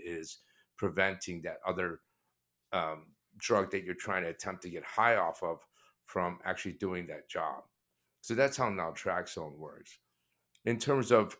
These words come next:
how naltrexone works for alcohol, I think I spoke about it a little bit earlier, is that it prevents you from getting that euphoria from when you use alcohol and releases that endogenous endorphins so that person doesn't get those positive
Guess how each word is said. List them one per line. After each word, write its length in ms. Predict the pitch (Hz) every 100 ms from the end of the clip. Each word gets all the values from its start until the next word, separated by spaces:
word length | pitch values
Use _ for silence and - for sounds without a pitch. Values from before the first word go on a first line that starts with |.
| _
how 180 | - 107
naltrexone 640 | 104 98 - 95 - 95
works 220 | 95 92 -
for 200 | 95 117
alcohol, 720 | 156 135 104 95 92 87 -
I 80 | 95
think 180 | 107 101
I 60 |
spoke 300 | 90 - 98
about 240 | 87 85 85
it 80 | 82
a 40 |
little 160 | 85 82
bit 120 | 85
earlier, 480 | 107 120 113 85 80 _ _ _ -
is 120 | 98
that 180 | 101 101
it 240 | 110 - -
prevents 600 | 95 92 92 92 - - _ -
you 200 | 101 98
from 220 | 95 87
getting 260 | 87 87 82
that 160 | 76
euphoria 720 | 101 98 - 139 131 110 92 - _ _ _ _
from 160 | - 92
when 120 | 90
you 80 | 87
use 280 | 95 117 104
alcohol 500 | 92 - 92 87 87
and 80 |
releases 480 | 85 90 107 - 87
that 220 | 87 -
endogenous 580 | 87 87 85 85 85 - - _ 85
endorphins 680 | 92 110 113 90 82 76 - _ _ _ _
so 200 | - 104
that 220 | 92 92
person 340 | 98 92 95 85
doesn't 260 | 85 85
get 120 | 85
those 160 | 85 -
positive 680 | - 82 80 85 - 82